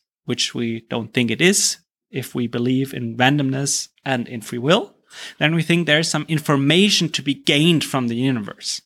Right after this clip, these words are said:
And if that's the case, there needs to be a moment where God receives this information. So what actually happened in the world? God created the world, and God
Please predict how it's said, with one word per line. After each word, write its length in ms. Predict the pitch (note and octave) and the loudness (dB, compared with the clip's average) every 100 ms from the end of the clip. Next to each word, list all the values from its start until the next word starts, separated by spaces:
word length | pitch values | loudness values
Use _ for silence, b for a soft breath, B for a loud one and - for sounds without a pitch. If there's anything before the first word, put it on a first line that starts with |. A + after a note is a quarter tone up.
| _ B B B | _ B B B
And 80 | D3 | -2
if 100 | D3+ | 0
that's 220 | F3 E3+ | 0 -2
the 100 | - | -10
case, 400 | - D3+ F#3+ A#3+ | -10 -8 -6 -8
there 280 | - E3 F#3 b b | -6 -6 -6 b b
needs 260 | E3+ F#3+ - | -4 -4 -4
to 100 | F#3+ | -6
be 160 | E3+ F3 | -4 -4
a 80 | |
moment 460 | D3 C#3+ E3 F#3 F#3+ | 0 0 0 -2 -4
where 120 | D#3 | -6
God 320 | D3 D3 E3+ - | -6 -6 -6 -8
receives 600 | D3+ E3+ - B3 A#3 D#3+ | 0 2 4 6 4 4
this 180 | C#3 B2+ | -2 -4
information. 600 | C3 A2+ A#2 - - B2 | -6 -8 -12 -8 -8 -6
So 80 | A#2+ | -6
what 320 | A#2+ D3 F3 - | -2 0 0 0
actually 400 | D#3+ - D3+ C#3 | -2 -2 -4 -2
happened 380 | C#3 G3+ B2+ | -2 -2 -4
in 80 | G#2+ | -6
the 80 | G#2+ | -10
world? 260 | - - _ _ _ _ _ _ | -14 -20 _ _ _ _ _ _
God 240 | B2+ A#2 - _ _ | -6 -6 -10 _ _
created 300 | - A#3 B3+ | 0 0 2
the 100 | G#3+ | 0
world, 300 | G#3+ C#4 - _ b b - | 0 -2 -6 _ b b -4
and 160 | F3+ | -4
God 380 | E3+ D#3+ F#3+ - | 0 2 2 -2